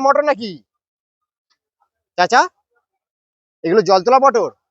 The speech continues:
আচ্ছা, কিরকম প্রাইস আছে সবচেয়ে লোয়েস্ট? পনেরোশো, আঠারোশো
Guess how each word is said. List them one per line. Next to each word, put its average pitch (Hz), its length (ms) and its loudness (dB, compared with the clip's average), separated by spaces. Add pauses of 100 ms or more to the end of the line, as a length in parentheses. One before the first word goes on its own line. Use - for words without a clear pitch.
(600)
আচ্ছা, 170 160 -10
কিরকম 262 280 2
প্রাইস 254 260 4
আছে 208 200 -6
সবচেয়ে 214 260 -8
লোয়েস্ট? 254 200 0 (2750)
পনেরোশো, 214 420 -2
আঠারোশো 196 320 -4